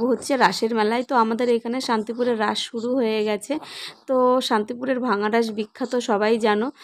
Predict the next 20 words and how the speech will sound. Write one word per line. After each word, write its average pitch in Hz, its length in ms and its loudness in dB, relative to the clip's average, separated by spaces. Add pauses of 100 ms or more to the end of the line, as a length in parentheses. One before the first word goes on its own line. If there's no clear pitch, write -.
(160)
আর 240 120 0
আমরা 233 260 4
দুজন 247 340 0
ম্যাচিং 220 320 -2
ম্যাচিং 233 280 -2 (100)
পরে 233 220 2
একদম 208 400 0
রেডি 214 300 4
হয়ে 220 200 2
গেছি 220 280 -6
আর 240 140 2
বেরিয়ে 220 360 0
পড়েছি। 233 360 -2 (400)
দেখো, 240 400 0
অনেকটা 240 420 0 (120)
মানে 247 200 0
সন্ধ্যা 233 360 -2
লাগবে 220 340 0
লাগবে 226 380 2
ভাব। 233 240 2